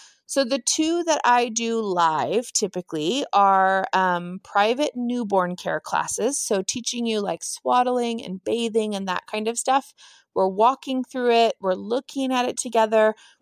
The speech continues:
We're talking about it, we're strategizing. I'm teaching you what might be normal about your kiddo, what they might look like and sound like, and what weird things they might do <laughs> in the early weeks. Um,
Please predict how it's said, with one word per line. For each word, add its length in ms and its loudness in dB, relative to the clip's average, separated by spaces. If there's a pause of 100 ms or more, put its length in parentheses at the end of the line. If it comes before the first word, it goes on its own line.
We're 100 2
talking 500 0
about 280 2
it, 180 6
we're 40 -6
strategizing. 920 2
I'm 140 -4
teaching 340 -6
you 120 0
what 220 0
might 180 -4
be 100 -8
normal 500 -2
about 280 -2
your 120 -2
kiddo, 580 4 (360)
what 160 2
they 100 4
might 220 2
look 340 4
like 280 0
and 140 -2
sound 320 2
like, 240 2
and 140 2
what 200 4
weird 240 0
things 280 -4
they 140 0
might 240 -2
do 380 4
<laughs> 220 4
in 120 0
the 100 2
early 340 0
weeks. 500 -8 (480)
Um, 360 2